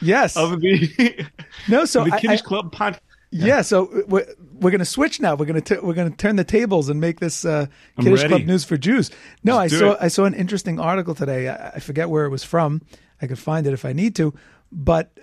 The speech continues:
Speaker 1: uh, it was a rabbi who was interviewed for a certain article, and what he did, I thought it was fascinating. He's a pulpit rabbi. I don't know if he's Orthodox. I think probably not.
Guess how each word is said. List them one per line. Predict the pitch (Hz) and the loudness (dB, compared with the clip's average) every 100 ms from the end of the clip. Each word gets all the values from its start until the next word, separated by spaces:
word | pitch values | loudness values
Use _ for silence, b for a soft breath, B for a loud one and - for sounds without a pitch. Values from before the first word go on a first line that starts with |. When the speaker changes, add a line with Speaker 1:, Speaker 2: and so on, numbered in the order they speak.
| - | -2
Speaker 1:
uh, | 151 147 | 0 0
it | - | -2
was | 147 | 0
a | 147 | 0
rabbi | 147 214 262 208 156 | 0 0 2 2 0
who | |
was | 160 143 | -2 -4
interviewed | 190 208 226 160 165 151 | -4 -4 -4 -6 -6 -8
for | - 147 | -6 -6
a | |
certain | 131 175 160 | -4 -6 -6
article, | 156 208 233 156 147 b b b b - | -6 -4 -2 -4 -4 b b b b 0
and | 175 175 | 2 4
what | 165 | 2
he | 160 | 0
did, | 147 233 | 0 0
I | 123 | 0
thought | - 165 | 0 0
it | |
was | 139 | 0
fascinating. | - 190 214 151 135 127 | -2 -2 -2 -4 -4 -4
He's | 143 | -4
a | 143 | -4
pulpit | 160 165 262 | -4 -4 -4
rabbi. | 160 131 123 143 180 - - | -4 -6 -6 -8 -10 -12 -6
I | |
don't | 165 | -2
know | 196 | -2
if | |
he's | 175 151 | -2 -4
Orthodox. | 156 147 127 135 - | -4 -4 -10 -10 -12
I | 156 | -16
think | - - 185 | -12 -8 -4
probably | 175 165 147 | -2 -2 -4
not. | 139 123 | -8 -10